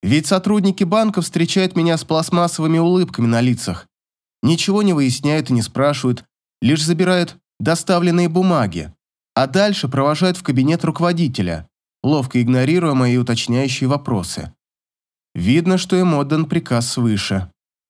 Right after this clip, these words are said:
Никому не нужны привезенные папки. Суть в другом.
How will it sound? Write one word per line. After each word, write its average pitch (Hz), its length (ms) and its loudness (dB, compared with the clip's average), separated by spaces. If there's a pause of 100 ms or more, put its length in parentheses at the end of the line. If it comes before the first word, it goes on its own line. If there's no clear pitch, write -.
(320)
Никому 196 480 2
не 196 100 4
нужны 156 400 2
привезенные 120 560 0
папки. 107 460 -6 (400)
Суть 202 240 0
в 143 80 -4
другом. 120 580 -2